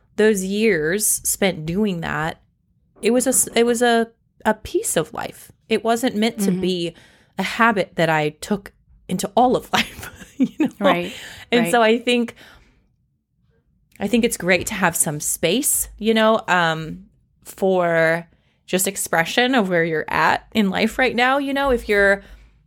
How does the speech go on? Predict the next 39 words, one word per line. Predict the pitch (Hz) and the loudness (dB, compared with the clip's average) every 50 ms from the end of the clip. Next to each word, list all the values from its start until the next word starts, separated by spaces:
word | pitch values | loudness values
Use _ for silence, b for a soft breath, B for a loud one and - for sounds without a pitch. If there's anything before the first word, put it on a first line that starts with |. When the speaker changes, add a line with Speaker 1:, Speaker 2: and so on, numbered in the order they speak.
| _ _ | _ _
Speaker 1:
you | - 254 247 | -2 0 2
know, | 254 254 | 2 2
you | 254 247 285 330 | 2 2 0 0
mentioned | 359 359 320 - 285 240 | 0 0 0 0 0 2
on | 214 190 | 2 2
Monday, | 180 175 190 196 196 | 2 2 2 4 4
like, | 190 170 165 | 4 2 2
being | 165 165 160 160 | 0 0 0 -2
a | 156 | -4
caregiver | - - - 170 160 156 165 170 160 165 151 143 | -6 -6 -2 -2 0 2 2 0 0 0 -2 -4
for, | - - 151 147 | -4 -4 -2 -2
like, | 143 143 - | -2 -2 -4
an | 151 156 - 175 | -6 -6 -4 -4
ailing | 180 190 190 180 160 - | -2 0 0 0 -2 -4
parent, | - - - 160 156 175 180 - - - - _ _ | -8 -8 -4 -2 -2 -2 -2 -4 -6 -10 -18 _ _
like, | - 196 196 202 196 196 - - _ _ - | -2 0 0 0 -2 -4 -10 -20 _ _ 0
Speaker 2:
Mm-hmm. | 208 196 175 185 190 196 208 202 - _ _ - 196 | 0 2 2 0 -2 -2 -4 -6 -10 _ _ -8 -6
Speaker 1:
great, | 202 202 208 285 359 269 - - _ _ _ - - - - | -4 0 0 2 0 0 -2 -6 _ _ _ -20 -20 -6 -2
do | - 240 269 302 302 277 | 0 2 4 4 4 4
that. | 233 190 196 226 214 - - - _ _ _ _ - - 185 175 | 4 4 4 4 2 0 -2 -6 _ _ _ _ -14 -10 -6 0
Do | 180 208 262 311 | 2 2 4 4
what | 349 381 381 - - | 4 2 2 0 0
you're | 240 240 220 | 0 2 2
being | 202 220 220 208 208 202 196 190 190 - - _ _ _ _ _ _ _ | 2 2 2 2 2 2 2 0 0 -4 -8 _ _ _ _ _ _ _
called | - - - 196 196 196 185 185 175 175 | -12 -6 -2 0 2 2 2 2 0 -2
to | - 180 | -4 -6
do. | 165 - 151 139 139 | -4 -2 -2 -2 -4
Do | 147 - 180 196 | -2 0 2 4
what's | 214 254 254 247 - | 4 2 2 2 0
in | 202 | -2
front | 190 - - - 180 170 | -2 -2 0 2 2 4
of | 175 170 170 | 2 2 0
you | 160 156 143 | -2 -4 -2
right | 147 143 143 147 - | 0 0 0 0 -2
now. | 139 147 143 139 131 135 143 - _ _ _ _ _ _ _ _ _ _ _ _ _ _ _ - - | -2 -4 -4 -4 -4 -6 -10 -14 _ _ _ _ _ _ _ _ _ _ _ _ _ _ _ -10 -4
But, | 185 196 196 185 - b b b b b b b b b b b _ _ - | 0 2 2 2 0 b b b b b b b b b b b _ _ -2
but, | 180 196 202 202 - _ _ | 0 0 0 0 -2 _ _
you | - 247 254 | 0 2 4
know, | 254 247 | 4 2